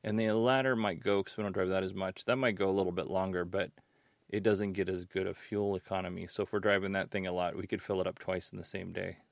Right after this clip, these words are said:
So it's, it, the, the gas savings will actually end up, um,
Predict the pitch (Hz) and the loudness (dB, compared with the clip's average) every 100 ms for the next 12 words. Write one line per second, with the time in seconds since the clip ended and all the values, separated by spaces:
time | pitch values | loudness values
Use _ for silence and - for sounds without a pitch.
0 | - - 101 98 - - 95 95 - _ | -14 -4 -2 -2 -4 -4 -2 -2 -6 _
1 | - _ _ _ _ - 110 107 101 104 | -20 _ _ _ _ -2 2 4 4 4
2 | 120 113 - 98 95 92 90 - 101 87 | 4 4 4 4 2 -2 -6 -4 -4 -4
3 | - - 95 101 92 92 92 - - _ | -6 -6 -6 -4 -4 -4 -6 -12 -20 _
4 | _ _ - 110 98 104 | _ _ -12 -8 -8 -8